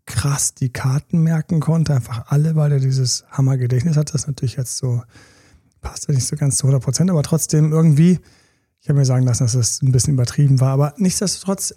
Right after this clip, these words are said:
dann hat er also die Schwierigkeiten, jetzt hast du also jemand gegenüber sitzen und du merkst, der kommt die ganze Zeit nicht so richtig in den Quark rein und wenn du zu dem lieb bist und nett bist und aufmerksam bist und dem helfen willst,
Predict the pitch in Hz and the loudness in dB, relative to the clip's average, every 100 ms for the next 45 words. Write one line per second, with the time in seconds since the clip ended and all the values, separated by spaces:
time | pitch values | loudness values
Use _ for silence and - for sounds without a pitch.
0 | _ _ - 160 151 147 113 170 196 175 | _ _ -4 0 2 2 -2 -4 -4 0
1 | 160 139 165 160 180 - 185 190 160 139 | 0 0 -2 -2 -4 -4 -6 0 0 0
2 | 170 - 147 160 156 143 139 147 165 175 | -2 0 2 4 2 2 0 2 2 2
3 | 180 - 165 147 139 147 165 - 143 - | 0 0 2 4 4 2 0 -2 -2 2
4 | 165 - 151 151 175 - 160 160 160 - | 0 2 2 2 0 -4 -2 0 0 -2
5 | 170 156 - 156 156 147 - - 143 165 | -2 -2 -2 -4 0 -2 -2 0 0 -2
6 | - 190 185 147 156 151 - 147 143 135 | -2 0 2 4 2 0 0 2 4 4
7 | 170 - 190 165 143 165 - - 151 143 | 2 0 0 4 4 2 -4 -6 -4 -2
8 | 202 - 202 190 180 156 147 156 190 151 | -2 0 0 2 2 2 4 4 4 2
9 | 143 202 - | 2 2 -2